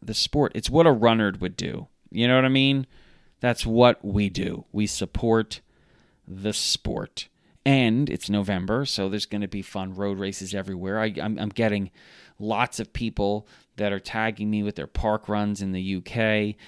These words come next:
or their half marathon they did in India or the half they did in Valencia or the cross-country race that they did in Missouri. I'm getting all these tags from everybody, either at race is cheering or at race is racing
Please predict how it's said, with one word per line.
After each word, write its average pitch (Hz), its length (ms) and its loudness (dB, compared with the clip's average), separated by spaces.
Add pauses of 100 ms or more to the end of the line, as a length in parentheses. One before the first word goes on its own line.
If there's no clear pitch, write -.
(220)
or - 320 -12
their 92 180 -14
half 117 300 -6
marathon 107 500 -2
they 104 120 -4
did 101 220 -6
in 98 120 -8
India 110 720 0 (340)
or 101 200 -8
the 92 100 -12
half 113 380 -10
they 110 120 -6
did 104 220 -8
in 101 120 -8
Valencia 107 880 -4 (300)
or 95 120 -10
the 85 100 -10
cross-country - 760 -6
race 104 380 -2
that - 160 -12
they 98 140 -4
did 104 500 -2 (340)
in 101 180 -4
Missouri. 107 600 0
I'm 95 120 -6
getting 104 240 -4
all 120 200 0
these 123 160 -4
tags 107 320 -4
from 98 100 -8
everybody, 107 600 -2 (260)
either 104 380 -2 (580)
at 123 220 2
race 127 340 0
is 110 120 -6
cheering 120 680 0
or 95 300 -8
at 127 200 2
race 120 300 -2
is 98 140 -6
racing 120 520 -2